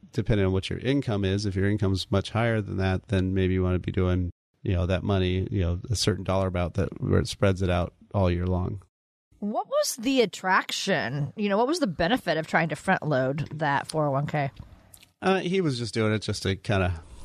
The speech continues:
Speaker 1: get all the money in there and be done with it. And then he gets
Speaker 2: Ah.
Speaker 1: more money in the end of the year. And, I mean, he gets invested sooner, so.
Speaker 2: Yeah, okay.
Speaker 1: Yeah, so
Speaker 2: Mm-hmm.
Speaker 1: if you don't need it, then,
Speaker 2: Interesting.
Speaker 1: then that w-, can work, but, yeah, most people
Speaker 2: Hmm.
Speaker 1: don't typically do that. So,
Speaker 2: Right,
Speaker 1: so
Speaker 2: okay.
Speaker 1: yeah, just, just be careful in
Speaker 2: <laughs>
Speaker 1: how that four oh one K match is done, and,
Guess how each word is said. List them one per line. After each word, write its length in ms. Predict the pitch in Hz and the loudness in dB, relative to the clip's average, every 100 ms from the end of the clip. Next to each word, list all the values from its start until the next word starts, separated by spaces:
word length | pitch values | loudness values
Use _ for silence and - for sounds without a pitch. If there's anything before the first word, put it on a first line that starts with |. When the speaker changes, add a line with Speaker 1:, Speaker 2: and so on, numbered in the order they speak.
| - - 104 | -14 -10 -8
Speaker 1:
get 160 | 98 98 | -2 0
all 100 | 95 | 0
the 80 | 98 | 2
money 300 | 101 101 101 | 0 2 2
in 100 | 98 | 2
there 220 | 98 101 | 2 2
and 100 | 95 | 0
be 100 | 92 | -2
done 220 | 95 95 | 0 0
with 160 | 98 98 | 2 2
it. 200 | 104 - - | 0 -2 -4
And 180 | 101 | 0
then 140 | 101 98 | 2 2
he 160 | 98 | 0
gets 220 | 87 151 - | -2 -4 -6
Speaker 2:
Ah. 80 | 90 | -4
Speaker 1:
more 200 | 101 101 | 0 0
money 220 | 98 98 | 2 2
in 80 | 98 | 2
the 100 | 92 | 2
end 120 | 95 | 2
of 60 | 95 | 2
the 60 | 95 | 2
year. 300 | 95 95 98 | 2 2 2
And, 260 | 92 87 - _ - | 0 -2 -6 _ -6
I 60 | |
mean, 80 | 156 | -2
he 60 | 156 | 0
gets 200 | 143 - | 0 -2
invested 440 | 113 101 104 101 | 0 2 0 -2
sooner, 400 | 95 95 95 98 107 | -2 2 2 2 0
so. 380 | - 92 92 - - - - _ | 0 0 0 -6 -18 -20 -20 _
Speaker 2:
Yeah, 260 | 427 - - - | 0 0 -2 -2
okay. 280 | 240 - 117 | -2 0 2
Speaker 1:
Yeah, 220 | 87 85 80 | 2 0 -2
so 60 | - | -4
Speaker 2:
Mm-hmm. 320 | - 104 - | 2 2 2
Speaker 1:
if 80 | 117 | 0
you 60 | 127 | 0
don't 140 | 113 | 2
need 100 | 107 | 2
it, 180 | 107 117 | 2 2
then, 140 | 120 101 | 0 0
Speaker 2:
Interesting. 100 | 104 | 0
Speaker 1:
then 140 | 113 | 0
that 80 | 117 | 2
w-, 180 | 104 101 - | 0 -4 -2
can 280 | 127 123 | 2 4
work, 240 | 98 95 104 | 4 0 -2
but, 180 | - 92 - - | -4 -4 -6 -8
yeah, 220 | - 98 - | -2 0 2
most 220 | - - | 2 2
people 140 | 247 | 0
Speaker 2:
Hmm. 60 | - | 2
Speaker 1:
don't 280 | 98 - - | 0 -2 0
typically 400 | 170 - 104 95 | 2 2 0 -2
do 120 | 90 | -2
that. 200 | 87 - | -4 -4
So, 160 | - - | -2 0
Speaker 2:
Right, 240 | 175 151 | 0 0
Speaker 1:
so 80 | 220 | -4
Speaker 2:
okay. 220 | 277 196 | -2 0
Speaker 1:
yeah, 100 | 151 | 2
just, 200 | 127 151 | 0 -4
just 220 | 175 185 - | -2 -2 0
be 120 | 185 | -2
careful 400 | - 165 151 135 | 2 2 2 0
in 60 | |
Speaker 2:
<laughs> 80 | 120 | 0
Speaker 1:
how 100 | 123 | 0
that 180 | 123 113 | 0 -2
four 180 | - 127 | 0 0
oh 40 | |
one 140 | 120 120 | 0 0
K 300 | 117 113 110 | 0 0 2
match 340 | 110 110 - | 2 0 -2
is 100 | 110 | -2
done, 340 | 104 104 104 98 | 0 2 2 0
and, 140 | 90 | -4